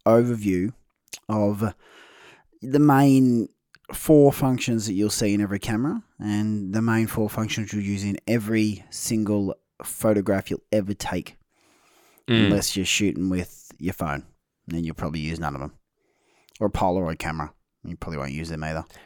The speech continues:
Speaker 2: Polaroid, yeah, no, definitely
Speaker 1: No,
Speaker 2: not.
Speaker 1: you're just pressing buttons.
Speaker 2: Yep, yep.
Speaker 1: Phone, you're just pressing buttons.
Speaker 2: Mm.
Speaker 1: D S L R, mirrorless, eh, whatever, other
Speaker 2: Well,
Speaker 1: format.
Speaker 2: phone in pro mode.
Speaker 1: Yeah, phone in pro mode, maybe.
Speaker 2: I use pro mode.
Speaker 1: I don't
Speaker 2: Sometimes.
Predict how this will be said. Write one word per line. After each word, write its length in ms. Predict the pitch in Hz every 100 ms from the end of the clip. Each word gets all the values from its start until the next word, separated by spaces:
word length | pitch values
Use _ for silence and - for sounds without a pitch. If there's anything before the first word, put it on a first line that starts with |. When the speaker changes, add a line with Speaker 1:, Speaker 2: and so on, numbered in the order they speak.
| -
Speaker 2:
Polaroid, 420 | 113 101 80 76 76
yeah, 140 | 73
no, 180 | 67 65
definitely 380 | 73 - 50 76
Speaker 1:
No, 120 | 71
Speaker 2:
not. 120 | - _ -
Speaker 1:
you're 120 | 90
just 200 | 92 92
pressing 300 | 92 87 82
buttons. 400 | 80 62 78 - -
Speaker 2:
Yep, 260 | 73 - - _ _
yep. 160 | - 67
Speaker 1:
Phone, 180 | 98 98
you're 140 | 95
just 120 | 95 -
pressing 280 | 90 90
buttons. 320 | 87 67 87 - -
Speaker 2:
Mm. 320 | 87 87 80 - -
Speaker 1:
D 80 |
S 180 | 127 117
L 80 | 113
R, 160 | 104 107
mirrorless, 560 | 104 101 98 - - - _ _ _ _ _ - 55
eh, 120 | 53
whatever, 640 | 62 85 107 110 98 101 - _
other 300 | 95 101 104 - -
Speaker 2:
Well, 80 | 147
Speaker 1:
format. 100 | 110
Speaker 2:
phone 200 | 127 95
in 100 | 80
pro 220 | 87 87
mode. 260 | 69 85 - _ _ -
Speaker 1:
Yeah, 220 | 196 214
phone 180 | - 151
in 80 | 123
pro 140 | 131
mode, 180 | 131 123
maybe. 220 | 135 165
Speaker 2:
I 40 | 85
use 140 | 71
pro 180 | - 76
mode. 220 | 76 90
Speaker 1:
I 720 | - _ _ - - - - 78
don't 100 | -
Speaker 2:
Sometimes. 400 | 69 60 -